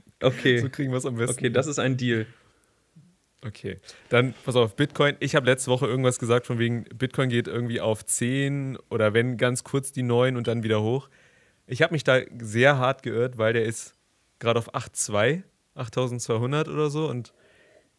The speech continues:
Speaker 2: ich hab keine Ahnung, wo er hingeht. Also verlasst euch nicht auf mich, ich, pff, kein Orakel. Ich dachte, ich bin's, aber ich bin es nicht. Also Jess, du hast gewonnen.
Speaker 1: Wir können also zusammenfassen,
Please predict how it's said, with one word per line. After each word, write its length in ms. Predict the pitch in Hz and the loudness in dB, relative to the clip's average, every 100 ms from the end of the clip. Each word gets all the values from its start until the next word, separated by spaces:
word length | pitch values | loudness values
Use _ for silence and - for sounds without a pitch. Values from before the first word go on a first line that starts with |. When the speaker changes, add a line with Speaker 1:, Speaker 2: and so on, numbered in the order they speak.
| _ _ _ _ _ | _ _ _ _ _
Speaker 2:
ich 160 | 165 165 | -2 4
hab 120 | 127 | 4
keine 260 | - 117 110 | 4 0 2
Ahnung, 220 | 110 117 | 0 -2
wo 80 | 110 | -4
er 60 | 98 | -4
hingeht. 320 | 101 104 104 | -4 -6 -4
Also 420 | 117 107 110 107 - _ - _ _ _ _ _ | -4 -2 -4 -4 -8 _ -20 _ _ _ _ _
verlasst 380 | - 120 131 | -2 0 0
euch 80 | 127 | -2
nicht 160 | 120 120 | -2 -2
auf 100 | 110 | -4
mich, 220 | 117 117 | -6 -6
ich, 260 | 117 113 - _ - | -10 -14 -18 _ -18
pff, 280 | - - - _ _ - | -16 -16 -20 _ _ -2
kein 220 | 117 120 | -2 0
Orakel. 420 | 104 104 107 104 | 0 0 0 -8
Ich 120 | 104 | -6
dachte, 260 | 131 120 117 | -6 -6 -10
ich 100 | - | -6
bin's, 340 | 113 123 135 | -6 -6 -8
aber 360 | 131 104 101 104 _ _ _ _ _ _ _ _ | -8 -8 -8 -10 _ _ _ _ _ _ _ _
ich 100 | - | -12
bin 120 | - | -8
es 140 | 92 - | -8 -10
nicht. 260 | 92 90 _ _ _ _ - | -14 -16 _ _ _ _ -12
Also 200 | - 104 | -4 -4
Jess, 180 | 98 113 | -2 -2
du 100 | - | -2
hast 140 | 104 - | -4 -4
gewonnen. 320 | 92 92 95 _ _ _ _ _ _ _ _ _ _ _ _ _ _ _ _ _ _ _ _ _ | -8 -8 -10 _ _ _ _ _ _ _ _ _ _ _ _ _ _ _ _ _ _ _ _ _
Speaker 1:
Wir 440 | - 92 - 123 123 | -12 -12 -10 -6 2
können 200 | 156 151 | 2 2
also 220 | 135 131 | 0 -2
zusammenfassen, 920 | 131 120 120 165 - 160 - 160 165 | -4 -2 0 -2 -2 -4 -4 -8 -8